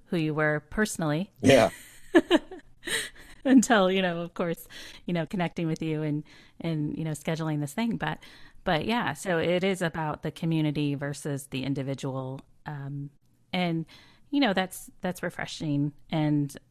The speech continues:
Speaker 1: you know, I get that because, you know, and what I do as a podcaster,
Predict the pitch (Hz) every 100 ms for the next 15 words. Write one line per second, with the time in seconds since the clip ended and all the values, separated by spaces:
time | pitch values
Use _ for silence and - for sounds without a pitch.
0 | _ 160 147 165 170 151 - 143 135 -
1 | - - 156 151 139 143 - - - -
2 | - - 175 143 151 165 156 147 151 147
3 | 147 143 - _ 156 143 - 160 151 156
4 | 139 - 147 143